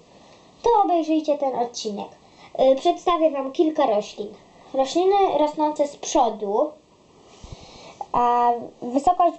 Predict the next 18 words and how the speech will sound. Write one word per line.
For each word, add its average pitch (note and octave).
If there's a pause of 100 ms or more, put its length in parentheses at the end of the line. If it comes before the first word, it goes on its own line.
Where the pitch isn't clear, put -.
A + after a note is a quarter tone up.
powinna C#4+
ich B3
wynosić B3+
do D4
piętnastu B3
centymetrów. A3+ (600)
To G#4+
na -
przykład - (440)
mech C#4+
jawajski. C#4 (440)
Ja F#4
muszę F4
niestety E4
jeszcze D#4
trochę D#4
dokupić D#4
roślin, F4